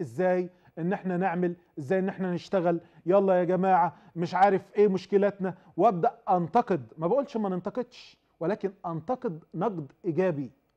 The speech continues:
نقد بناء. بجد والله العظيم انا، انا فعلًا حزين جدًا على اللي الواحد بيشوفه. طبعًا في البعض بيقدم محتوى، وفي ما، مش بقول ال-، المعظم، ولكن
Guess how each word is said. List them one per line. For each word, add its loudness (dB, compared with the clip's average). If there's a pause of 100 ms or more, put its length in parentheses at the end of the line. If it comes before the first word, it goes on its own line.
(440)
نقد -4 (120)
بناء. -2 (2500)
بجد 0
والله 4
العظيم -2 (120)
انا، -6
انا -4
فعلًا -2
حزين -2
جدًا 0 (1400)
على 4
اللي 0
الواحد -2
بيشوفه. -8 (880)
طبعًا 2
في 0
البعض 4 (600)
بيقدم 2
محتوى، 2
وفي 0
ما، -2
مش -8
بقول 2
ال-، -2
المعظم، 2
ولكن -2